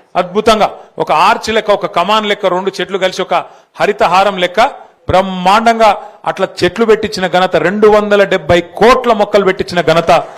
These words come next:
మన నాయకుడు కేసీఆర్ గారు. ఊరూరికి చెట్లు పెట్టించుడే కాదు, ఎనభై ఐదు శాతం ఆ మొక్కలు బతకాలే,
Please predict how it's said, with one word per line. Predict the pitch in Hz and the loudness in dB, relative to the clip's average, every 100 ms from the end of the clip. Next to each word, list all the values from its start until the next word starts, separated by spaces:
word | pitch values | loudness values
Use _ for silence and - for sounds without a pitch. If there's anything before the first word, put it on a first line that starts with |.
| - | -8
మన | 151 165 | -2 0
నాయకుడు | 156 160 175 156 | 2 2 0 -4
కేసీఆర్ | - 147 147 143 131 | -2 -2 0 -2 0
గారు. | 123 120 - - - - - 147 | -2 -4 -14 -20 -20 -20 -6 2
ఊరూరికి | 220 240 240 277 277 - - _ _ _ - 185 | 6 6 6 4 2 -4 -6 _ _ _ -8 -4
చెట్లు | 185 240 | -2 2
పెట్టించుడే | 233 226 220 214 | 2 0 -4 -2
కాదు, | 180 175 175 - _ _ _ - | 2 0 -2 -20 _ _ _ -4
ఎనభై | 160 226 226 240 | -2 0 2 4
ఐదు | 233 226 214 | 4 2 -2
శాతం | - 202 180 254 202 - _ - | 0 0 2 0 -2 -18 _ -6
ఆ | 175 | -4
మొక్కలు | 175 180 226 208 | -2 -2 -2 0
బతకాలే, | 180 185 208 185 185 165 | -2 0 2 2 2 -2